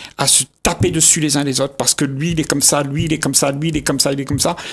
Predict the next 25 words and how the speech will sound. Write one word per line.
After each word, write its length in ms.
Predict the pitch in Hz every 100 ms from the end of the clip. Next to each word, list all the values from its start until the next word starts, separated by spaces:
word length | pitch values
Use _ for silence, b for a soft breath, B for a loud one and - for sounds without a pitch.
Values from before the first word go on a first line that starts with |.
| B
parce 120 | 139
que 100 | -
le 100 | 156
monde, 340 | 165 196 175 127
depuis 360 | - - 160 156 B B
des 100 | 135
millions 460 | 156 165 160 214 254
d'années, 260 | 165 147
il 140 | 131 120
a 40 |
été 220 | 117 -
comme 140 | - 120
ça. 240 | - - _ B B B
Et 80 |
aujourd'hui, 460 | 139 143 156 175 233
je 100 | 156
dis, 220 | 147 147 -
arrête, 600 | - - 220 - - - _ _ _ B B -
arrête, 340 | 170 233 -
parce 180 | 175 -
qu'on, 320 | 208 302 185 -
on 60 | 160
va 160 | 214
se 120 | -
détruire. 560 | 190 185 - 262 240 110